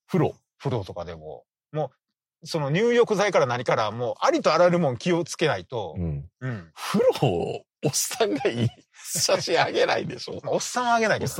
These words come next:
Speaker 1: さんあげない。まあ、女の子はパシャって自撮りしたりするのかな。
Speaker 2: そうそうそうそうそう。だからもう、簡単にその、キラキラしたものをあげようと思っても。
Speaker 1: うん。でも逆に言うと、壁紙を気をつけると、
Speaker 2: うん。うん。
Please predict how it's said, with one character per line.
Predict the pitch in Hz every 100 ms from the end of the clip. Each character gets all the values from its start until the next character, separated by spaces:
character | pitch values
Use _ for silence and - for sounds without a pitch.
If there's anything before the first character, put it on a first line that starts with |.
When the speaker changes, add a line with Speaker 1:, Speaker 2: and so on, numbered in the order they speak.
| 143
Speaker 1:
さ |
ん |
あ | 143
げ | 139
な | 110
い。 |
ま | 117 123
あ、 |
女 | 131 185 208
の | 175
子 | 123
は | 101
パ | 104
シ | 135
ャ |
っ | 117
て |
自 | 110 87
撮 | 101
り | 98
し | -
た | 98
り |
す | 87
る |
の | 135 127 131
か | 110
な。 |
Speaker 2:
そ | 123 120
う |
そ | 120 107
う |
そ |
う | 98
そ | 92 87
う |
そ | 87 85 80 - _ _ _ 123
う。 |
だ | 127
か | 117
ら |
も | 110 113 107 104 107
う、 | - _ _ _ _ -
簡 | 147 185
単 | 208 220
に | 226
そ | -
の、 | 233 233 226 220 220 208 202 -
キ | -
ラ | 285 175
キ | 139
ラ | 123
し | -
た | 147
も | 127 131
の | 113
を | 107
あ |
げ | 151
よ | 156 151
う | 143
と |
思 | 110 107
っ |
て | - 85
も。 | 82 92
Speaker 1:
う |
ん。 | 95 92 82 73 69 98 _ _ _ _ _ _ _ _
で | - 240 302
も | 190
逆 | 277 427 403
に | 359
言 | 359
う |
と、 | 349
壁 | - - 311 349
紙 | 339 320 320 311
を | 311 202
気 | - 143
を | 269 233
つ | -
け | 139
る | 110 98
と、 | 185 123 90
Speaker 2:
う |
ん。 |
う | 127
ん。 | 92